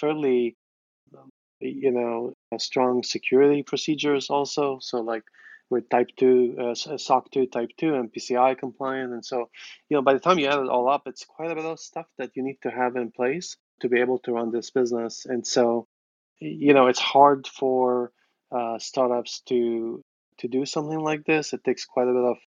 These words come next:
quite a bit of labor and money and, uh, and energy. But, you know, it's a good market, and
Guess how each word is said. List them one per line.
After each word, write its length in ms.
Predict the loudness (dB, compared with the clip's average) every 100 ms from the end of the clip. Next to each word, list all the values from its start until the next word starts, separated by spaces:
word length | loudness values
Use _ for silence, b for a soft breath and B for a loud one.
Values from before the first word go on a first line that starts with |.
| _ _ _ -6
quite 180 | 0
a 40 | 2
bit 100 | 2
of 100 | 2
labor 400 | 2 2 2 0
and 320 | -2 -6 -6
money 380 | -4 -4 -8 -12 -10
and, 320 | -8 -6 -6 -4
uh, 220 | -4 -4
and 160 | -8 -6
energy. 540 | -2 -2 0 -2 -4 -8 _ _ _ _ _ 4
But, 160 | 4 4
you 100 | 2
know, 140 | 4
it's 140 | 2 0
a 40 |
good 180 | 0 2
market, 420 | 4 2 0 -6 -4
and 460 | -4 -2 -4 -6